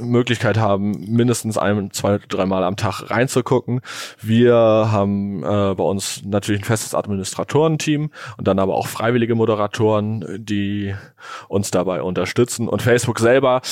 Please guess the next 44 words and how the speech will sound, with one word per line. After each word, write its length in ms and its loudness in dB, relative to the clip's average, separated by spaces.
bietet 280 2
halt 140 2
mittlerweile 460 2
echt 320 -2
coole 240 0
Funktionen 720 0
für 160 -2
die 100 -4
Gruppen, 380 -2
äh, 440 0
seit, 400 -4
so 280 -6
immer 440 2
mehr 440 0
im 220 -2
letzten 320 -2
Jahr, 320 2
die 80 2
uns 300 -2
die 160 0
Arbeit 260 0
vereinfachen. 640 -2
Das 180 -4
sind 140 -8
Keyword-Warnungen. 1000 2
Das 180 -2
heißt, 260 0
äh, 220 2
wenn 140 2
der 100 2
Nutzer 300 2
irgendwo 280 2
Admin 320 2
in 120 2
den, 120 0
oder 300 -4
ein 220 2
Nutzer 280 2
in 60 0
den 100 0
Kommentaren 520 0
beispielsweise 520 0
Admin 260 0
schreibt, 460 -2